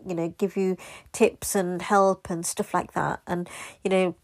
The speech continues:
kind of reading what everybody else was saying and stuff, and I thought, "Okay, uh, it's quite useful to kind of know, so I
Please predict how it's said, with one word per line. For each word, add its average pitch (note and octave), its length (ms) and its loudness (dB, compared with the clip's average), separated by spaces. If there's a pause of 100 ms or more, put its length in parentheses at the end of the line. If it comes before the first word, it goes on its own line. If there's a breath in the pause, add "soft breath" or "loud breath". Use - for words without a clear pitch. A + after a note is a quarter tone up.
(180)
kind A3 200 4
of G3 120 2
reading G3 220 8
what F#3 120 6
everybody F#3 260 2
else F3 200 4
was F3 80 -4
saying F#3+ 260 2
and F#3 80 0
stuff, - 160 -8
and F#3+ 80 -2
I F#3+ 40 -2
thought, - 240 -2
"Okay, G3+ 440 4 (480 loud breath)
uh, F#3 320 6 (280)
it's G3+ 340 0
quite F#3+ 260 4
useful G3+ 500 2
to - 140 -14
kind F#3 180 -4
of F3+ 160 -6
know, G#3+ 380 6
so G#3 180 -2
I F#3+ 340 4